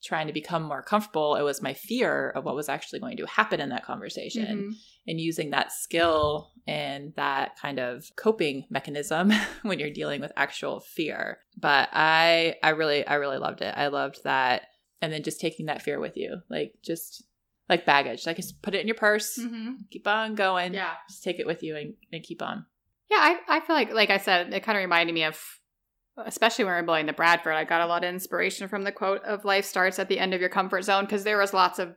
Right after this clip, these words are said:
Speaker 2: really super uncomfortable spots when we first started building the Bradford where we're like, "Oh my God, we're gonna fail. It's never gonna be good enough. It's not gonna be perfect enough. We're not gonna have enough money. We're not gonna be able to do this, you know?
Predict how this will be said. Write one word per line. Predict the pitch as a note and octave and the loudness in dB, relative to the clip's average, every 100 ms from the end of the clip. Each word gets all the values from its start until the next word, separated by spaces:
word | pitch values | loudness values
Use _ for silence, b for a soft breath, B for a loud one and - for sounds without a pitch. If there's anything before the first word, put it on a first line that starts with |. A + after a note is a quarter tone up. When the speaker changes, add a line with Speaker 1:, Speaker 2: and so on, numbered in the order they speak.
| - | -2
Speaker 2:
really | G3 G3 G#3+ | -2 0 -2
super | - F#3+ F#3+ F3 | -2 -2 -2 -2
uncomfortable | F3+ F#3 - F3+ F#3 E3+ | -4 -6 -8 -6 -4 -4
spots | E3 - E3 C#3+ - - - _ _ | -2 4 4 4 -2 -14 -14 _ _
when | - E3+ | -10 -8
we | E3 | -6
first | E3+ D#3 - | -6 -4 2
started | E3 D#3+ D#3+ | 2 4 2
building | E3+ D#3+ | 2 2
the | D#3+ | 2
Bradford | D#3 D3 - D#3+ - | 2 2 2 -4 -4
where | F3+ | -4
we're | D#3+ D#3+ | -2 0
like, | D#3+ F3+ - - _ _ - | 2 0 -2 -16 _ _ 2
"Oh | E3+ | 4
my | G3 A#3 | 6 6
God, | G3+ F3 D#3 F3+ | 6 2 2 0
we're | |
gonna | E3+ E3 E3 | 0 0 0
fail. | F3 - - | -2 -4 -4
It's | - - | -6 2
never | F3 F#3 | 2 4
gonna | G3+ G#3 | 0 -2
be | G#3 | 0
good | E3+ - | 0 -2
enough. | - - | -8 -10
It's | - F#3+ | -8 -2
not | E3+ | -2
gonna | F#3+ | -2
be | G3 G3+ | -6 -6
perfect | - F3+ F3 E3+ | -4 -6 -8 -12
enough. | - - | -10 -8
We're | G3 | -2
not | F#3 F#3 | 0 0
gonna | G#3 | 0
have | G3 F3+ | 0 -2
enough | G3 G3 | -2 -4
money. | - - - | -2 -2 -2
We're | F3+ | 0
not | F3+ F3+ | -2 -2
gonna | G3 | -2
be | G3 | 0
able | G3 | 0
to | G3+ | 0
do | G#3 | 0
this, | E3+ - - | -2 -6 -4
you | F#3+ | 0
know? | F3+ F#3 | 2 2